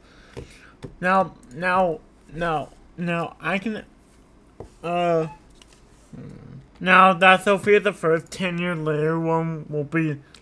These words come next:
next week. I decided which it with, with Johnny Test. With Johnny T-, Test. Now Johnny Test ten years later.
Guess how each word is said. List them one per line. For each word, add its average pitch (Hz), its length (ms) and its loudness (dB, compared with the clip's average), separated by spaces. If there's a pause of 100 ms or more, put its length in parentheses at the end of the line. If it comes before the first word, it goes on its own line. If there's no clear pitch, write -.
(120)
next 160 560 2 (240)
week. - 420 -16 (400)
I 156 140 -4
decided 190 340 4 (100)
which 175 220 -2
it 185 100 0
with, 156 460 -4 (800)
with 151 180 -6
Johnny 156 460 0
Test. 151 540 -8 (720)
With 147 200 -8
Johnny 156 540 -2
T-, - 80 -20 (680)
Test. 160 380 -6 (1900)
Now 170 260 0
Johnny 180 400 -2
Test 180 400 -4 (100)
ten 165 300 -6
years 151 260 -6
later. 139 280 -8